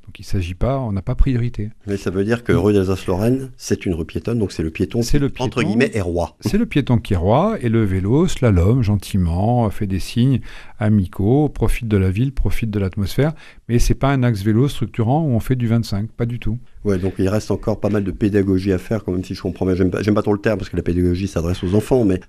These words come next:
Speaker 2: mais bon, il y a en tout cas une meilleure connaissance de ces nouvelles règles de l'usage des
Speaker 1: Il y a un
Speaker 2: déplacements
Speaker 1: vivre
Speaker 2: dans
Speaker 1: en-,
Speaker 2: les
Speaker 1: il y a
Speaker 2: rues.
Speaker 1: un vivre ensemble qui est à apprendre, euh, mais moi qui me semble avoir fait de gros pro-,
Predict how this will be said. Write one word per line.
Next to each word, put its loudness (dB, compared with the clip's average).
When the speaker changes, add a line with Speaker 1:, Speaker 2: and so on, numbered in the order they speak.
Speaker 2:
mais 0
bon, 2
il -2
y -2
a -2
en -4
tout -12
cas 0
une -8
meilleure 2
connaissance -2
de -12
ces -8
nouvelles 0
règles -2
de -6
l'usage 0
des -4
Speaker 1:
Il -2
y 2
a 0
un 2
Speaker 2:
déplacements 0
Speaker 1:
vivre -2
Speaker 2:
dans -2
Speaker 1:
en-, -2
Speaker 2:
les -2
Speaker 1:
il -2
y 0
a 2
Speaker 2:
rues. 2
Speaker 1:
un 2
vivre -4
ensemble 0
qui -4
est -6
à -2
apprendre, 2
euh, -6
mais 4
moi 6
qui -2
me 2
semble 2
avoir 2
fait 0
de 0
gros 0
pro-, 0